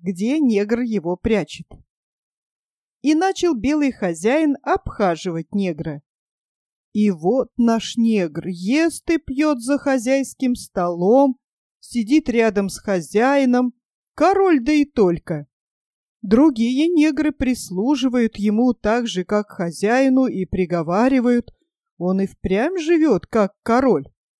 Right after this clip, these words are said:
До того дела дошло, что стали они этого негра господином звать. Белый хозяин носился с ним, как с писаной торбой,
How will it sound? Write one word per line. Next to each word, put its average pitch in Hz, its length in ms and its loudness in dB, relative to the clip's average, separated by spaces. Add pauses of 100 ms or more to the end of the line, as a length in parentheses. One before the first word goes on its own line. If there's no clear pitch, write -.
(460)
До 208 180 2
того 233 360 2
дела 302 360 0
дошло, 214 600 0
что - 300 -2
стали 185 500 -2
они 185 340 -4
этого 175 380 -6
негра 180 680 -4
господином 196 840 -4
звать. 190 500 -4 (1160)
Белый 302 480 0
хозяин 240 640 -2
носился 208 800 -4
с - 140 -12
ним, 262 220 2
как 247 300 -2
с - 100 -12
писаной 254 600 -2
торбой, 170 680 0